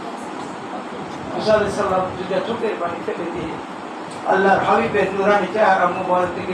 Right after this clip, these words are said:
তাকিয়ে তাকিয়ে কাঁদছে আর বলছে, "ওগো নবী, আপনি যতবার আল্লাহর কাছ থেকে এসেছেন, আপনার নুরানি চেহারা মুবারক দিকে তাকালেই যেন আমি খুব রব্বুল আলামিনকে দেখি।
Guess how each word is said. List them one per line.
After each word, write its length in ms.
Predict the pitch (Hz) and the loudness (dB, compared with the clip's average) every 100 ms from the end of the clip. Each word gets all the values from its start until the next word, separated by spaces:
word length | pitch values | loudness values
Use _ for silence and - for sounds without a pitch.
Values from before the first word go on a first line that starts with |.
| - | -2
তাকিয়ে 340 | 180 208 196 196 | -2 -2 -4 -2
তাকিয়ে 460 | 190 202 196 196 196 | -2 -2 -6 -6 0
কাঁদছে 400 | 196 202 - 226 | 2 2 2 0
আর 120 | 220 220 | 0 0
বলছে, 320 | 214 - - - - - - - - - - - - - - | 0 0 -2 -8 -8 -10 -8 -8 -6 -6 -6 -8 -8 -4 0
"ওগো 160 | - 269 | 2 4
নবী, 360 | 240 240 294 | 4 4 4
আপনি 360 | 269 254 - 277 | 6 4 2 4
যতবার 640 | 269 269 277 285 311 302 | 4 6 6 8 8 8
আল্লাহর 400 | 277 277 285 285 | 6 6 4 4
কাছ 260 | 294 294 339 | 4 2 0
থেকে 220 | 320 302 | -2 0
এসেছেন, 400 | 302 302 330 285 - - - - - - 320 175 - - | 0 -2 -4 -4 -6 -8 -10 -8 -10 -8 -8 -8 -4 4
আপনার 420 | - - 330 311 294 - 311 | 4 6 6 6 4 -2 -2
নুরানি 340 | 320 349 339 | 6 6 6
চেহারা 420 | 320 294 330 320 320 | 4 6 6 6 4
মুবারক 580 | 320 330 320 320 320 | 4 6 6 6 2
দিকে 220 | - 330 330 | -2 0 4
তাকালেই 540 | 294 294 339 339 311 | 4 6 6 6 4
যেন 240 | 311 311 | 6 6
আমি 240 | 302 294 302 | 4 4 2
খুব 360 | - 392 381 | 2 2 4
রব্বুল 320 | 302 285 302 269 | 4 4 4 6
আলামিনকে 640 | 247 240 240 285 285 233 | 6 6 4 2 -2 -4
দেখি। 280 | - - | -6 -2